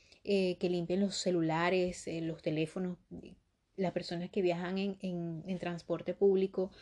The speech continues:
que eviten tener contacto con los tubos de, de los transportes públicos,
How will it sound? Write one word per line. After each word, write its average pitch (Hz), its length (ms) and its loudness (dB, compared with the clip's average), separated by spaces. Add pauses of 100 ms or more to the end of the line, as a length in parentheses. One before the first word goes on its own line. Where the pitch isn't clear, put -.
(260)
que 202 120 4
eviten 190 320 2
tener 196 260 0
contacto 185 560 -2
con 185 300 0
los 170 180 0
tubos 190 400 4
de, 185 200 4
de 175 100 2
los 165 140 -2
transportes 165 580 -6
públicos, 185 640 4